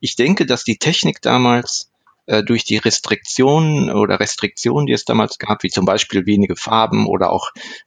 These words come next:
die, die Bildauflösung. Man muss sich ja vorstellen, das können sich die Leute ja heute kaum noch vorstellen, man hat den gesamten Bildschirm, der war mal dreihundertzwanzig mal zweihundert Pixel hoch.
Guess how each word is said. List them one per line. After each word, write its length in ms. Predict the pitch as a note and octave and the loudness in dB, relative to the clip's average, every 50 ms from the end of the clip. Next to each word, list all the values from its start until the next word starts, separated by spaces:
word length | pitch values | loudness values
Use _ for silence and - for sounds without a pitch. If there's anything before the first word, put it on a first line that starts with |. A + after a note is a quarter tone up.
| _ | _
die, 240 | - F#2 E2 D#2+ E2+ | -6 -4 -4 -4 -4
die 220 | - - E2+ E2 - | -4 -4 -6 -6 -2
Bildauflösung. 800 | - A2+ A#2+ - - A2 G2+ - G#2+ B2+ D3 B2+ B2 A#2+ A#2 - | -2 0 0 2 0 0 0 2 2 2 4 4 4 2 2 2
Man 140 | - G2+ G2 | 2 2 2
muss 140 | A2+ A#2+ - | 2 2 2
sich 120 | C3 - | 0 0
ja 80 | G#2+ F#2+ | 0 0
vorstellen, 640 | - - A#2+ C#3 - - - C3 B2+ B2+ C3 C#3 - | 0 -2 0 0 0 0 2 2 2 2 0 -2 -2
das 160 | - - - | -6 -10 -2
können 200 | - A#2+ A2+ A2+ | 0 2 2 2
sich 160 | G2+ - - | 0 -2 -8
die 80 | - - | -4 0
Leute 220 | - G#2+ A2 - A2 | 0 0 2 2 0
ja 100 | F#2+ F#2+ | 2 2
heute 240 | G#2+ A#2 - - | 0 0 -2 -2
kaum 160 | - - B2+ B2 | -2 0 2 2
noch 140 | A2 G#2 | 2 2
vorstellen, 500 | - - A2+ A#2+ - - A2 A2 A2 A#2 - _ _ - - - - - - _ | 0 -2 -2 -2 -2 -2 -2 -2 -2 -2 -6 _ _ -20 -20 -20 -20 -20 -20 _
man 160 | _ G2+ G#2 G#2 | _ 0 0 0
hat 120 | A2+ - - - - - - | 0 -2 -4 -14 -16 -4 0
den 120 | A#2 A#2 | 0 2
gesamten 420 | A2 A2 G2+ B2+ C#3+ E3+ - B2+ G2 | 2 2 2 0 0 0 -2 -2 0
Bildschirm, 480 | G#2 A2+ D#3 - - - - D3+ D3 | 2 0 0 0 0 -2 0 0 0
der 120 | - A2+ A#2 | 0 2 2
war 160 | A#2+ A#2+ A#2 | 2 2 4
mal 160 | A#2 A2+ A2 | 2 2 2
dreihundertzwanzig 1080 | - - - A2+ B2 C#3+ D3+ D#3 C3+ A#2+ - - - - - B2 D3 E3+ - - C#3+ - | 0 0 -2 0 0 2 2 2 2 0 -2 -4 -4 -2 -2 0 0 0 -2 -4 -2 -2
mal 160 | - A2 A2 - | 0 -2 -2 -2
zweihundert 640 | - - - - G#2+ C3 C3 C3+ C#3 B2+ A#2 - - | -6 -6 -4 -2 -2 0 0 0 2 0 0 -2 -2
Pixel 360 | - C3 - - - F#2+ G2+ | -8 -8 -6 -6 -10 -8 -6
hoch. 240 | - - - - | -8 -8 -8 -10